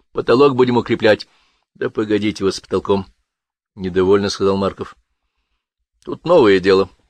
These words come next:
Нам надо в разных местах, но обязательно в лесу и в большом отдалении от базы, отрыть три маленьких землянки, чтобы сбивать противника с толку, если он займется пеленгацией.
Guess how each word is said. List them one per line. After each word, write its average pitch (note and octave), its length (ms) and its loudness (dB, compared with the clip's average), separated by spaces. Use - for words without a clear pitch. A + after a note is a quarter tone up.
Нам D#3+ 260 0
надо E3 260 2
в D3 80 2
разных D#3 440 2
местах, D3 540 0
но G#2+ 140 -4
обязательно G#2+ 480 0
в G2+ 60 -2
лесу A2 440 -2
и G#2 120 -12
в F#2+ 60 -12
большом A2+ 300 -2
отдалении G#2+ 400 0
от G2+ 140 2
базы, G#2 380 0
отрыть D3 480 -2
три C#3+ 160 -2
маленьких D3 500 -2
землянки, A#2 420 -4
чтобы G2 300 -4
сбивать C3 540 0
противника C#3 680 -2
с - 140 -6
толку, A2 320 0
если F#2+ 200 -4
он F#2 80 -4
займется G#2 380 -2
пеленгацией. A2 640 -2